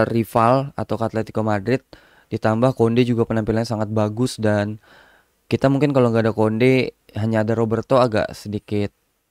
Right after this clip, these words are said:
jumping ya atau pincang gitu loh. Jadi untuk tawarannya Atletico bakal gue reject. Terus si Navarrete di sini ditawar oleh Espanyol, rival kita juga, tapi Espanyol memang mainnya di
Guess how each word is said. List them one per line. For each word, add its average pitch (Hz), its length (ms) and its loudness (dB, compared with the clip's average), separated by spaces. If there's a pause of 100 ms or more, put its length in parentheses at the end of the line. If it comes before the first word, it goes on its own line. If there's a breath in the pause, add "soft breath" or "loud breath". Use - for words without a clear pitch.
jumping 113 400 0
ya 98 160 -4
atau 104 160 -2
pincang 110 480 -2
gitu 98 160 -2
loh. 92 80 -6 (720 soft breath)
Jadi 120 480 4
untuk 113 160 -6
tawarannya 110 480 0
Atletico 110 480 0
bakal 107 240 -2
gue 104 240 0
reject. 117 320 0 (180)
Terus 120 240 0
si 107 540 0
Navarrete 110 720 0 (720 soft breath)
di 123 160 2
sini 139 320 2
ditawar 127 480 4
oleh 120 640 4 (880)
Espanyol, 135 720 2
rival 127 340 2
kita 127 220 0
juga, 120 240 2
tapi 135 480 2 (240)
Espanyol 117 400 0
memang 123 240 0
mainnya 117 320 0
di 101 260 -2